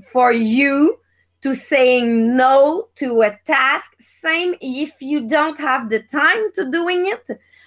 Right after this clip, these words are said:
or same i-, if it's not, it's not the right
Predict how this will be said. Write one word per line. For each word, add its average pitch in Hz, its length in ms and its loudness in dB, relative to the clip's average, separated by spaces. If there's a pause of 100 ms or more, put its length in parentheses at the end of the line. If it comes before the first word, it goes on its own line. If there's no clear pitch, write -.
(140)
or 311 260 4
same 330 500 0 (120)
i-, 269 220 -6
if 285 180 -4 (120)
it's - 380 -10
not, 302 320 2 (880)
it's 285 200 -2
not 311 240 2
the 262 160 2
right 233 420 0